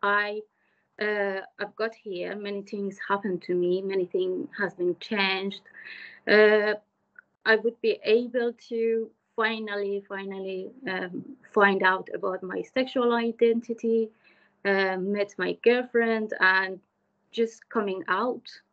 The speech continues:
of my shells and of the closet. And it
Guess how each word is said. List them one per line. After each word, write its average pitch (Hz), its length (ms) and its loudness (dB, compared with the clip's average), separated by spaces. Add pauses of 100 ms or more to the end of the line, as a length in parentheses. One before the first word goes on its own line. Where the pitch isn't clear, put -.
(320)
of 202 180 -10
my 190 140 -2
shells 202 520 -2
and 180 200 -6 (100)
of 185 140 -8 (160)
the 185 200 0 (100)
closet. 208 520 -4 (760)
And 196 440 0 (720)
it 208 260 2